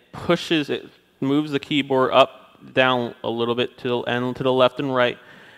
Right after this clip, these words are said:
and blows air to make sure that the switches aren't overly sensitive.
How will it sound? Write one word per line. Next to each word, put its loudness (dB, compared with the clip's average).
and -6
blows 2
air 0
to -6
make -2
sure -4
that -6
the -8
switches -6
aren't -8
overly -2
sensitive. -6